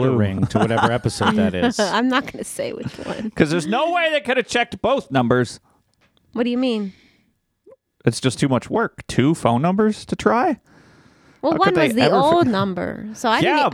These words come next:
Speaker 3: e-,
Speaker 1: but, uh,
Speaker 3: I didn't even realize
Speaker 1: how
Speaker 3: you
Speaker 1: would they
Speaker 3: got a
Speaker 1: know
Speaker 3: new
Speaker 1: how to
Speaker 3: number.
Speaker 1: use that number?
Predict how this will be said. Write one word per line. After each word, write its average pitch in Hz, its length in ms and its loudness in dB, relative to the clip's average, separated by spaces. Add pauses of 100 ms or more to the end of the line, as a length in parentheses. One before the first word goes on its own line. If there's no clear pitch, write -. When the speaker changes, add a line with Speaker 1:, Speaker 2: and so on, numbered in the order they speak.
Speaker 3:
e-, - 40 -4
Speaker 1:
but, - 80 -2
uh, 104 40 0
Speaker 3:
I - 120 -2
didn't 494 200 2
even 294 140 0
realize 269 260 2
Speaker 1:
how 226 100 2
Speaker 3:
you 285 60 2
Speaker 1:
would 262 80 0
they 269 60 -2
Speaker 3:
got 247 100 2
a - 20 -2
Speaker 1:
know 262 180 2
Speaker 3:
new 277 40 2
Speaker 1:
how 254 140 0
to 262 80 0
Speaker 3:
number. 240 100 -4
Speaker 1:
use 285 360 2
that 131 220 0
number? 107 400 0